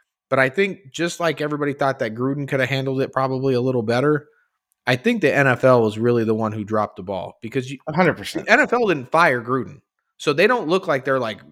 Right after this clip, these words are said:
Speaker 1: "We don't, we do not tolerate this." The guy stepped away. He, he, he quit.
Speaker 2: Mm-hmm.
Speaker 1: The N F L didn't, didn't fire him. He quit before the N F L got a chance to, or at least that's what it looks like on paper. But now you have all this other shit going on, and the N F L ain't doing shit.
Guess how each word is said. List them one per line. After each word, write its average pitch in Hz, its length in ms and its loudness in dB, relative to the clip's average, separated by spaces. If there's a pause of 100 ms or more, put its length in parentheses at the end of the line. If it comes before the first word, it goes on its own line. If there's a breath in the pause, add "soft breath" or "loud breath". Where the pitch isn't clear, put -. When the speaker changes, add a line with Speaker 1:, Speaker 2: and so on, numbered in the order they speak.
(220)
Speaker 1:
"We 226 140 0
don't, 196 240 0
we 233 140 -2
do 160 120 -6
not 156 340 2
tolerate 117 520 -2
this." - 280 -16 (320 soft breath)
The 175 80 -2
guy 320 200 2
stepped 220 360 0
away. 123 360 -2 (400)
He, 269 320 -6 (120)
he, 208 320 -4
he 262 160 0
quit. - 440 -2 (840)
Speaker 2:
Mm-hmm. 123 160 0
Speaker 1:
The 175 100 8
N 262 80 2
F 269 120 -2
L 208 140 6
didn't, 147 380 -2
didn't 139 240 0
fire 104 320 -2
him. 170 140 -6 (220)
He 240 140 2
quit 240 300 2
before 165 260 2
the 156 140 2
N 165 80 4
F 156 100 -2
L 160 120 2
got 160 160 2
a 156 60 2
chance 160 280 -2
to, 208 300 0
or 131 200 4
at 127 80 2
least 165 200 -2
that's 143 160 -2
what 147 100 -2
it 113 60 -2
looks - 200 -4
like 139 160 -2
on 107 140 -6
paper. 170 420 -4 (480)
But 151 120 2
now 214 160 0
you 233 120 0
have 175 120 4
all 208 160 4
this 214 160 2
other 277 200 0
shit 175 200 -4
going 156 200 -2
on, 151 140 0
and 143 80 -4
the 147 80 0
N 220 100 4
F 220 100 -2
L 226 180 0
ain't 175 140 -2
doing 170 220 0
shit. 220 360 -4